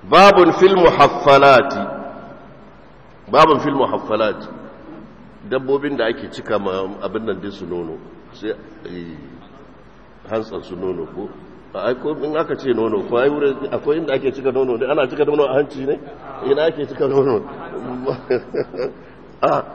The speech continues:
ba, ba hantsa ba, a nono, nono ake kiran shi.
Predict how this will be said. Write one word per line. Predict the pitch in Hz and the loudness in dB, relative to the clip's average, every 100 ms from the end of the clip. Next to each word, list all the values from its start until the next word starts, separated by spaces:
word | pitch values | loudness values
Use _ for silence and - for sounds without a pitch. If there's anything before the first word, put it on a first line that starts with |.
| - - | -18 -6
ba, | 123 160 160 180 | 2 4 2 0
ba | 175 | 2
hantsa | 156 220 190 123 | 2 0 0 -4
ba, | 127 | 0
a | 143 | 2
nono, | 165 196 156 - - - - | 4 6 4 0 -10 -14 0
nono | 160 240 180 | 6 8 6
ake | 139 131 113 | 2 -2 -6
kiran | 104 82 | -8 -8
shi. | - | -14